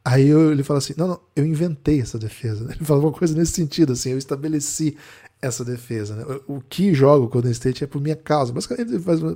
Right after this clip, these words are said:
ou menos isso. É, não dá pra ser o Golden State sem ser esse cara. E assim, vou,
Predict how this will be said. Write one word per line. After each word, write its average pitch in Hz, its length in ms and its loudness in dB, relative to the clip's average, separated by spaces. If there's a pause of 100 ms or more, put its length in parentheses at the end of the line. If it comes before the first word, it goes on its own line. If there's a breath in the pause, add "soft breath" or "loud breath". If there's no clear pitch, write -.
ou 147 80 -4
menos 147 180 -4
isso. 135 220 -8 (1400 loud breath)
É, 170 160 -10 (840)
não 269 180 -6
dá 135 220 6
pra 120 180 0
ser - 160 -2
o 123 60 2
Golden 117 240 0
State 120 340 -2
sem 127 220 -2
ser - 180 -2
esse 120 180 -4
cara. 113 460 -6
E 220 80 6
assim, 247 400 2
vou, 185 220 2